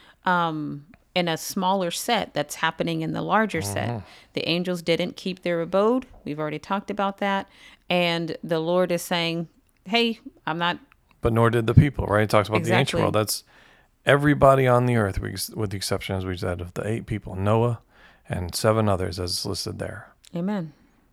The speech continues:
Speaker 1: Amen. And likewise for us, it's our chance to choose. You know,
Speaker 2: Amen.
Speaker 1: so Noah,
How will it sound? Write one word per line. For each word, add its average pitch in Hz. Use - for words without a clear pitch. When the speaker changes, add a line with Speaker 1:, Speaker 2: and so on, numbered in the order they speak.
Speaker 1:
Amen. 202
And 151
likewise 180
for -
us, 226
it's -
our 156
chance 202
to -
choose. -
You 95
know, 87
Speaker 2:
Amen. 87
Speaker 1:
so 180
Noah, 190